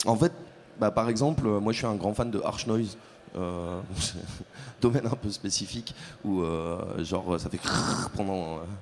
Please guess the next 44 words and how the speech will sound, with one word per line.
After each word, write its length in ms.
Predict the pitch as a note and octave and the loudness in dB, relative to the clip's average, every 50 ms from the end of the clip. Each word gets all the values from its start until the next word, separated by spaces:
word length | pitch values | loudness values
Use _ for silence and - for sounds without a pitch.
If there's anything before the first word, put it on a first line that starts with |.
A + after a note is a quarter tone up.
| A2+ - | -8 -4
dix 80 | G2 | -4
minutes. 320 | F2+ F2+ G2+ C3 C#3+ - - - D3 - - - - - - - - - | -2 0 0 -2 -4 -6 -12 -16 -14 -14 -14 -14 -14 -16 -16 -18 -8 -4
Et, 80 | F#2 | -2
euh, 600 | F#2+ F#2 F#2 F#2 F2+ E2+ E2+ E2+ E2+ E2+ F2 - - - - - - - - | 0 2 2 2 2 2 2 2 0 0 -2 -2 -4 -6 -8 -8 -10 -4 0
et 120 | - G2+ | 0 2
du 100 | G2 A#2 | 2 2
coup, 160 | - - E3+ | 0 0 -2
ça, 400 | F3 - - - D3+ E3 F#3+ F#3+ | -2 -2 -2 -2 0 0 0 0
c'est 140 | E3+ - C#3+ | -2 -2 -2
quelque 260 | - A2+ G#2 G2+ - | -2 -2 -2 -4 -4
chose 220 | A2+ C3 F3+ F3 - | -2 -2 -2 -2 0
qui 220 | - A2+ B2 C#3+ | 0 2 4 4
est, 100 | D#3 D3+ | 4 4
euh, 140 | B2 G2+ F2+ - - - | 2 0 -2 -4 -4 -2
bah, 320 | F#2+ F2+ F2 E2+ D2+ - - - - - - - - - - | 0 0 0 0 -4 -6 -10 -16 -20 -20 -20 -20 -20 -6 -2
complètement 520 | - D#3 C#3+ C#3+ E3 D#3+ - D#3 D#3 - | -2 0 2 2 2 2 0 -2 -2 0
en 80 | A2+ A#2 | 0 2
dehors 500 | A2 A2 A#2 B2 C3+ D3 C#3+ C3 C3+ C#3 A#2 - - | 6 8 8 8 8 6 4 2 -2 -6 -10 -6 -2
des, 280 | G2+ G2+ F#2+ F#2 F#2 F#2 | 0 2 2 2 2 0
des 100 | F#2+ F#2+ | 0 0
systèmes 440 | F2+ - A2+ A2+ - B2+ B2 A2+ G2 | 0 0 0 0 2 2 2 2 0
de 160 | F2 E2 D#2+ | 0 0 0
règles 400 | D#2+ D#2 D#2+ G2+ G#2+ G#2+ G#2 F2+ | 0 -2 -2 -2 -2 -2 -2 -6
classiques, 580 | - - - G2 G2+ - - F#3+ - - - - - - - - - - | -8 -4 -4 -2 -2 0 -2 -2 -6 -8 -14 -20 -20 -20 -20 -20 -18 -10
j'ai 100 | - G#2 | -8 -6
envie 160 | F#2 F2 E2+ | -4 -4 -4
de 60 | F2+ | -2
dire. 160 | G#2+ C#3+ D3 D3 - - - - - - - - - | -2 -2 -2 -2 -6 -10 -16 -16 -16 -16 -18 -14 -2
Et, 140 | - - G2+ | 4 6 6
euh, 320 | G2+ F#2+ F#2 F2+ F2+ F2+ - - - - - - - | 8 8 6 6 4 2 -2 -4 -6 -8 -10 -6 -4
j'ai, 460 | - G2 F2 G2 G2+ F#2 - F2 F2 F2+ | -2 0 2 4 4 4 2 0 0 -2
j'ai 160 | F2+ F#2 F#2 | -2 -2 0
vraiment 540 | F2 F#2+ A2+ B2 D3 D#3+ E3+ E3+ E3 D#3+ D#3+ C3+ - - | 2 2 2 4 4 2 2 0 -2 -4 -6 -8 -6 0
cette 180 | - A#2+ A2 | 2 2 2
sensation 480 | - B2+ A#2+ A#2+ C3 B2 A#2 - D#3+ E3 | 4 0 0 2 2 0 2 0 0 0
qu'un 320 | - B2+ A2 - A2+ B2 | 2 2 2 2 2 2
jour, 200 | A#2+ A#2+ D#3 D3 | 4 4 2 2
je 60 | C3 G#2 | 2 4
vais 100 | G#2 G#2 | 4 4
écouter 280 | G2 - A#2 - D3+ | 4 2 2 2 2
le 80 | C#3 C3 | 2 4
résultat 540 | G#2+ G#2+ G#2 G2 G#2+ G#2+ - B2+ A#2+ B2 A#2+ | 2 2 2 0 -2 0 2 4 6 6 6
d'un 200 | A#2 G#2 G2 F#2 | 4 2 2 2
apprent-, 300 | F#2 F#2 - - A2 | 2 0 -2 -4 -6